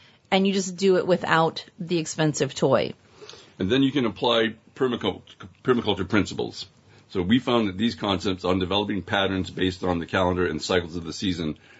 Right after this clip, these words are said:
Speaker 2: really work for us, right? We can't have playtime exactly at eight A M every day because the wiz-, weather isn't conducive to that. Uh, running a farm, you know that, and, and how to manage your outdoor time. Like for us, in the summertime, we're getting stuff done early in the morning outdoors because it's gonna be too hot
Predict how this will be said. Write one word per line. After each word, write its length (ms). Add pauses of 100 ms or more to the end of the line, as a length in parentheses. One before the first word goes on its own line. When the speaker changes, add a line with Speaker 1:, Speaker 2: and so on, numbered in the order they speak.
(160)
Speaker 2:
really 280
work 240
for 220
us, 220
right? 220
We 120
can't 240
have 200
playtime 420
exactly 540
at 140
eight 260
A 140
M 120
every 200
day 280 (380)
because 240
the 60
wiz-, 260 (100)
weather 320
isn't 220
conducive 460
to 100
that. 240 (600)
Uh, 220
running 240
a 40
farm, 260
you 120
know 160
that, 260
and, 220
and 240
how 80
to 80
manage 420
your 100
outdoor 380
time. 340
Like 140
for 220
us, 240 (360)
in 140
the 60
summertime, 580
we're 80
getting 240
stuff 240
done 220
early 320
in 80
the 40
morning 380
outdoors 540
because 320
it's 80
gonna 100
be 120
too 200
hot 300